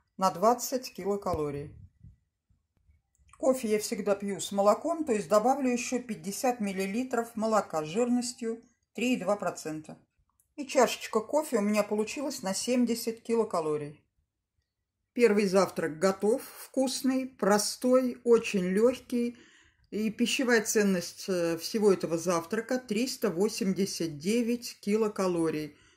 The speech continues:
То есть и с хлебом, и с сыром, и с кофем, и всё вместе — триста восемьдесят девять килокалорий. Прекрасная пищевая ценность для завтрака. И всё, что здесь есть на тарелке,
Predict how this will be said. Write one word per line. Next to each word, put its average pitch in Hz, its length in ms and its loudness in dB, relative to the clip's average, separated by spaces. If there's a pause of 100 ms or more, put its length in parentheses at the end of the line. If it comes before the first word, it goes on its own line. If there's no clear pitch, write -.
(120)
То 185 100 2
есть 165 200 -2
и 196 40 2
с - 80 -4
хлебом, 233 560 0
и 190 100 -6
с - 80 -4
сыром, 240 600 0
и 165 140 -6
с - 100 -10
кофем, 226 560 2
и 175 40 -2
всё - 280 -6
вместе — 220 680 -2 (440)
триста 269 360 0
восемьдесят 196 520 0
девять 180 320 -2
килокалорий. 143 760 -6 (320)
Прекрасная 185 800 0
пищевая 156 540 -4
ценность 247 600 2
для 185 300 -2
завтрака. 143 680 -8 (1300)
И 254 180 -4
всё, 254 380 0
что - 320 -2
здесь 196 480 -4
есть 190 380 -6
на 190 120 -6
тарелке, 190 840 -2